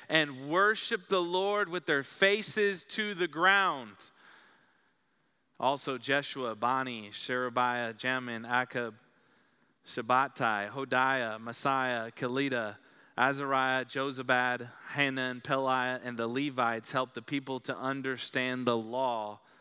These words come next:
while the people remained in their places. They read from the book, from the law of God clearly, and they gave the sense so that the people understood the reading.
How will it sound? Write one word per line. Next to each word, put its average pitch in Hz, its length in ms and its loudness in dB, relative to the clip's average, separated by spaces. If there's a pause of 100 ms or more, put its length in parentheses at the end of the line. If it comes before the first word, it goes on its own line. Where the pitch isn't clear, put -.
(260)
while 117 180 0
the 113 80 -6
people 127 400 -6
remained 120 760 -4
in 123 280 -6
their 117 180 -2
places. 117 640 -6
They 120 180 0
read 135 360 2
from 135 200 -4
the 123 80 -6
book, 139 560 -4 (960)
from 127 180 -4
the 123 100 -4
law 131 460 0
of 135 180 -8
God 131 460 2
clearly, 113 720 -2 (260)
and 110 160 -8
they 113 140 0
gave 131 340 -2
the 113 120 -2
sense 131 600 -2
so 131 420 -2
that 113 200 -4
the 113 80 -8
people 135 560 -8
understood 123 960 -4
the 113 100 -6
reading. 107 460 -8